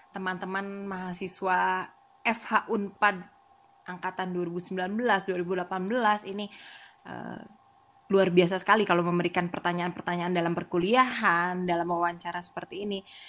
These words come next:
Karena, eh, saya rasa ya memang, eh, dunia memang sudah mengubah, kita mau tidak mau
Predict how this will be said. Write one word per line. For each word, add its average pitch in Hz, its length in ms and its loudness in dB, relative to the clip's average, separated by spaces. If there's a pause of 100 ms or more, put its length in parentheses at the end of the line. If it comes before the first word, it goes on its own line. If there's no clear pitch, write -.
(180)
Karena, 233 360 2 (640)
eh, 175 400 2
saya 208 200 -2
rasa 214 400 -2
ya 190 200 4
memang, 262 480 4 (1200)
eh, 202 160 0
dunia 240 400 2
memang 233 280 2
sudah 196 200 -2
mengubah, 190 520 0
kita - 240 -4
mau 220 200 0
tidak 180 240 -2
mau 202 200 0